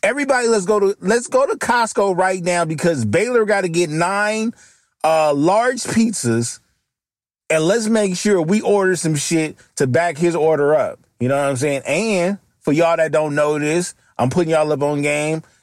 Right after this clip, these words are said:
Uh, unless it's just the Costco's out here in California, Southern California to be exact,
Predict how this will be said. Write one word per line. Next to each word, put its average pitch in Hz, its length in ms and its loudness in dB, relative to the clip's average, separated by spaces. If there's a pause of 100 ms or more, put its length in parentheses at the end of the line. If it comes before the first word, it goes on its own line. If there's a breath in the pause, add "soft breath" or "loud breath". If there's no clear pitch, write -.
Uh, 135 280 2
unless 151 320 0
it's 147 100 -2
just 143 220 -2
the 123 80 -4
Costco's 151 500 0
out 143 220 0
here 147 180 -2
in 135 80 -2
California, 147 680 0
Southern 170 360 -2
California 139 840 -2
to 127 140 -4
be 127 140 0
exact, 160 580 -2